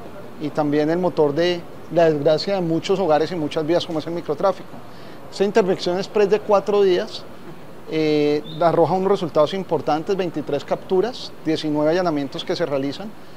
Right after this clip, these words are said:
más de mil trescientas dosis que se quitan del mercado y eso restarle capacidad económica y criminal a estas organizaciones. Aquí hay una decisión desde el gobierno nacional, también hay una línea del gobierno departamental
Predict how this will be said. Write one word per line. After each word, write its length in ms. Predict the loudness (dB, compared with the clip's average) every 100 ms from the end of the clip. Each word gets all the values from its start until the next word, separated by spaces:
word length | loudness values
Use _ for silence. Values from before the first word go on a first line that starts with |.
| -16 -16 -16 -12 -4
más 240 | 0 0
de 80 | 2
mil 180 | 0 0
trescientas 560 | 0 0 -2 -2 0
dosis 300 | 2 0 -2
que 100 | -2
se 120 | -2
quitan 260 | -2 -2 -2
del 140 | -2
mercado 420 | -2 -2 0 2 2
y 60 |
eso 120 | 0
restarle 520 | 0 2 2 2 0 -4 -10 -14 -14 -16 -2
capacidad 520 | 2 4 4 4 2
económica 480 | 0 0 -2 -2 -2
y 40 | -2
criminal 340 | -2 0 0
a 40 |
estas 180 | 0 0
organizaciones. 800 | 2 0 -2 -2 -2 -4 -8 -14 -14 -14 -14 -14 -14 -10
Aquí 160 | -4
hay 20 | 2
una 120 | 2
decisión 380 | 2 0 0 2
desde 200 | 2 2
el 80 |
gobierno 260 | 4 2 2
nacional, 520 | -2 -2 -2 0 -2
también 260 | -2 -2 0
hay 100 | 2
una 220 | 2 0
línea 380 | 2 4 4 2
del 180 | 2 0
gobierno 640 | 0 2 2 2 -2 -2
departamental 840 | -2 0 0 0 -2 -2 -2 -2